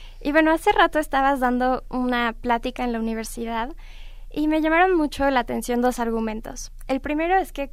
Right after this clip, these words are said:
cuando, me fascinó que, que dijeras que cuando uno escribe, de cierta forma está coreografiando lo que quieres que suceda al final del texto. Y lo segundo es que constantemente hace referencia a que lo personal es político.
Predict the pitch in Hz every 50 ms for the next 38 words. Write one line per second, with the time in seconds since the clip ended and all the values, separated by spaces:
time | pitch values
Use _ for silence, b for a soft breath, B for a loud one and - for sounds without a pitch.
0 | - - 247 240 233 233 226 226 226 220 214 - - 214 254 254 - - 247 -
1 | 262 254 247 240 254 - - 254 233 - - - 240 233 233 226 233 226 233 233
2 | - 240 233 - 240 247 247 254 247 262 262 254 - - 269 262 247 262 269 247
3 | 233 - - 233 226 - 247 - - 240 226 233 233 233 226 220 - 233 233 -
4 | - 247 240 240 233 226 226 220 220 - - 233 233 240 240 247 247 262 269 254
5 | 233 220 - 226 220 233 214 - - - - - - 233 240 240 233 233 226 -
6 | - 226 - 233 226 - - 226 214 214 247 294 285 - - 220 220 220 214 208
7 | 208 202 202 - 220 - - - - 254 339 B B B B B B B B B
8 | B B B B B B - 330 339 359 320 - 370 359 370 381 370 349 339 339
9 | 320 294 - - 254 254 247 240 240 226 - 269 262 262 247 277 277 277 285 285
10 | 254 269 262 254 - 254 247 240 254 233 - 233 226 233 233 233 233 - 240 233
11 | 233 - 226 220 220 220 - 226 226 - 247 247 240 240 240 247 247 240 233 -
12 | - 254 254 285 285 - - - - -